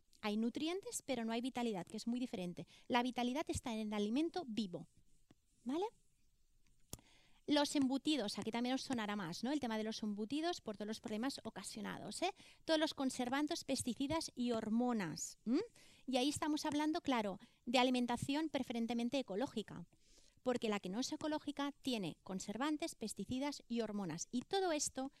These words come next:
lo tiene que metabolizar nuestro cuerpo. Y es energía que tenemos que gastar nosotros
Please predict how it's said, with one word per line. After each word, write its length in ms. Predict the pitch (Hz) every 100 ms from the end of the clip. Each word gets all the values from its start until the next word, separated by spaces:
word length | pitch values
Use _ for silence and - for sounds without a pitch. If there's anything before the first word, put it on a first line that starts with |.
| _
lo 140 | 262 262
tiene 180 | 285 294
que 100 | 262
metabolizar 640 | 233 220 196 190 220 214
nuestro 300 | 214 - 240
cuerpo. 440 | 202 180 - - - _ _ -
Y 100 | 247
es 160 | 240 -
energía 520 | 254 247 240 294 359
que 80 | 277
tenemos 320 | 226 254 -
que 160 | 269 226
gastar 460 | 214 - 294 320
nosotros 520 | 320 - 269 285 302